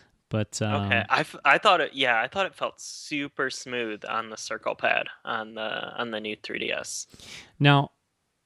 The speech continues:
Speaker 1: okay, cool. I'll have to try that out. I would assume, obviously, since it's using the D-pad on the, the G B A, that it's programmed for, like, you know, um, digital control and not analog. Um,
Speaker 2: Mm-hmm.
Speaker 1: but it would still just feel better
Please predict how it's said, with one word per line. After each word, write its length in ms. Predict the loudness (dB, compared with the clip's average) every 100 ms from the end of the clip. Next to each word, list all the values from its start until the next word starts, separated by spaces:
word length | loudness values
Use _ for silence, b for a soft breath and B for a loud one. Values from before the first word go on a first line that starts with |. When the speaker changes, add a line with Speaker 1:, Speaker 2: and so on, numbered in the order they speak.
| _ -2
Speaker 1:
okay, 220 | 2 4
cool. 200 | 6 8
I'll 100 | 8
have 80 | 6
to 100 | 4
try 160 | 4
that 160 | 6 4
out. 160 | 4 4
I 80 |
would 120 | 4 4
assume, 380 | 4 4 4
obviously, 360 | 4 2 2 0
since 240 | 2 0
it's 140 | 0 0
using 300 | 2 2 2
the 60 |
D-pad 520 | 4 2 4 2 2 0
on 220 | 0 0
the, 260 | -2 -4 -2
the 120 | 0
G 160 | 0
B 200 | 0 0
A, 320 | 0 0 -2 -8 b b b _
that 140 | 0
it's 140 | 0 -2
programmed 560 | -2 0 0 -2 -2
for, 180 | -2 -2
like, 320 | 0 -2 -6 -8
you 140 | -4
know, 180 | -4 -6 -10 -10
um, 300 | -6 -6 2
digital 360 | 4 6 4 0
control 480 | -2 -2 0 0 2
and 80 |
not 180 | 2 2
analog. 520 | 2 2 0 -2 -2 -6 _ B B B B
Um, 100 | 2
Speaker 2:
Mm-hmm. 180 | 2 2 4
Speaker 1:
but 80 | 6
it 20 |
would 120 | 6
still 180 | 8 8
just 200 | 8 4
feel 200 | 6 6
better 380 | 6 2 0